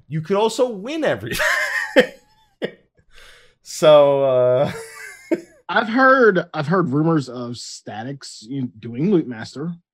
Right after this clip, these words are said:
Speaker 2: and certain jobs or certain roles getting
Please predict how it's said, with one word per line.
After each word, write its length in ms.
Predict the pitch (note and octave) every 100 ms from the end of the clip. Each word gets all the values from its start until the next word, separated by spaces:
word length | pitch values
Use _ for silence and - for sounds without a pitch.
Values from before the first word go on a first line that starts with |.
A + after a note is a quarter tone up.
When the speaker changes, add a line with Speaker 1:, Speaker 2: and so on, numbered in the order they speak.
| _ _ -
Speaker 2:
and 720 | C3 C#3 C#3 C#3+ C#3+ C#3+ C#3+
certain 680 | - - - C3+ C3 F3 E3
jobs 600 | B2 B2+ G2+ B2+ C3 -
or 140 | A2+
certain 460 | - B2+ A2 G#2+ G2
roles 760 | D3 G3+ D3 C3+ C3 C3 - _ _ _ _ _ - G2
getting 600 | A#2+ F3 F3 D3+ C#3+ C#3+